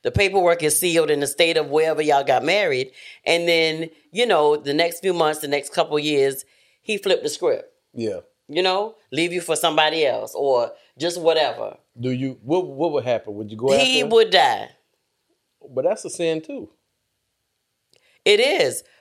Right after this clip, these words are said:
Speaker 1: But at this point, I haven't been with him long enough to,
Speaker 2: <laughs>
Speaker 1: to gain a pension with him.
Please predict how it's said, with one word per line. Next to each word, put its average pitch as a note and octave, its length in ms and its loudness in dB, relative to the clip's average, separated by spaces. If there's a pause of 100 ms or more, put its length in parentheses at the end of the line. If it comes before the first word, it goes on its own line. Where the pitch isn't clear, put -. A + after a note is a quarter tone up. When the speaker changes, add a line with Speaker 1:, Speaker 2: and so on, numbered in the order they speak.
Speaker 1:
But G3+ 160 4
at F#3+ 160 2
this G4+ 160 0
point, G3+ 480 0 (300)
I G3 180 -2
haven't G#3 300 2
been G3 180 4
with F#3+ 140 2
him C#4 180 0
long F3+ 320 2
enough D3+ 420 -2 (580)
to, G3+ 320 6
Speaker 2:
<laughs> - 40 -2
Speaker 1:
to G3 280 2
gain G#3 260 4
a F3 40 0
pension G3+ 460 2
with E3+ 180 2
him. B3+ 460 0